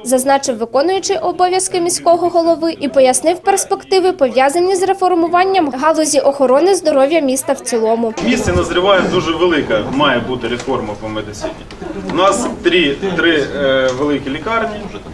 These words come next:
Speaker 2: міська, залізнична і Р П З. Е, і по ним, ну, зал-, е,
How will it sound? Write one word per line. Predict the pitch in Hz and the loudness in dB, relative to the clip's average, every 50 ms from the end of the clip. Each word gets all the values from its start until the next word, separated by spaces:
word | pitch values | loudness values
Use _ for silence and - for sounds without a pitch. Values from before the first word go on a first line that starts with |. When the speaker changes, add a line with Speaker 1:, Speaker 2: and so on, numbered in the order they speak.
| - - - - - - - - - - - | -18 -18 -18 -18 -18 -18 -18 -18 -16 -12 -8
Speaker 2:
міська, | 123 139 139 139 - 180 160 147 131 123 117 - - - - - 123 117 - 127 | -6 -6 -6 -6 -8 -6 -4 -2 -2 -2 -4 -6 -10 -14 -14 -14 -14 -14 -10 -8
залізнична | 139 139 139 131 120 143 143 123 120 - - 113 113 117 127 127 | -8 -6 -6 -6 -6 -6 -4 -4 -4 -6 -8 -8 -8 -8 -8 -6
і | 123 123 | -4 -4
Р | 117 | -6
П | 120 - 151 143 | -6 -8 -8 -6
З. | - 208 220 226 226 - - 190 - - - 196 202 208 202 185 170 127 - - 117 117 | -4 -4 -4 -4 -6 -8 -12 -14 -16 -16 -14 -12 -12 -12 -12 -12 -14 -16 -14 -12 -8 -6
Е, | 117 117 117 117 117 - 151 | -2 -2 -2 -2 -2 -4 -6
і | 165 175 180 185 180 170 170 | -4 -2 -2 0 0 0 -2
по | - 143 156 | -2 -4 -4
ним, | 170 185 202 208 190 165 156 | -4 -2 -2 -2 -2 -2 -2
ну, | 160 160 143 139 131 123 117 110 107 101 98 92 - - - - - - - - - - 113 117 123 | -2 -2 -2 -2 -4 -6 -6 -8 -8 -10 -10 -10 -10 -12 -12 -14 -16 -18 -20 -20 -20 -18 -14 -10 -6
зал-, | 147 156 160 151 143 135 135 135 | -4 -2 -2 0 0 2 0 0
е, | 131 | 0